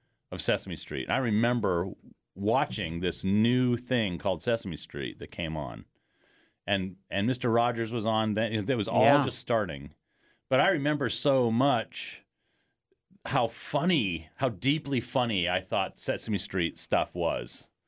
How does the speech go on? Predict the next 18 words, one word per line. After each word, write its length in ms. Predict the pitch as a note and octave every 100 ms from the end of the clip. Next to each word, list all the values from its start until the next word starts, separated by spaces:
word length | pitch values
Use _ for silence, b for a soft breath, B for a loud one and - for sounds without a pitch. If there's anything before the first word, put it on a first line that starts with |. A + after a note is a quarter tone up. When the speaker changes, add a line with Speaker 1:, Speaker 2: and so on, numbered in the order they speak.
| _ _ _ _ -
Speaker 1:
And 100 | C3
that's 120 | D#3
because 440 | D3+ D3 D3 B2+ A2
it 220 | D#3 D3
was 460 | C#3+ F3+ E4 C#4 A#2
Speaker 2:
It 80 |
was 220 | C#3 E4+ -
Speaker 1:
funny. 420 | B2+ A#2 G2 E2+
Speaker 2:
funny. 80 | D#2
Yeah. 160 | A3+
Speaker 1:
It 60 | -
was 180 | E3+ F#3
really 480 | A#3+ F#4 D#4 A3+ D3+
funny. 520 | - G#2 F2 C#2 D2
It 80 | C#3+
was 140 | E3+
amazing. 760 | F#3 F#3+ G#3 A3 D#3 G2+ D2+ C#2+
Speaker 2:
Yeah. 200 | E3+